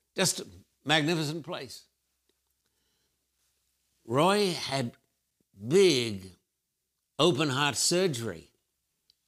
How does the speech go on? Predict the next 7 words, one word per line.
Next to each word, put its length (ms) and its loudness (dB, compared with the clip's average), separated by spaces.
After 320 2
the 100 2
surgery, 560 2
after 320 0
some 380 0
weeks, 400 2
uh, 140 -6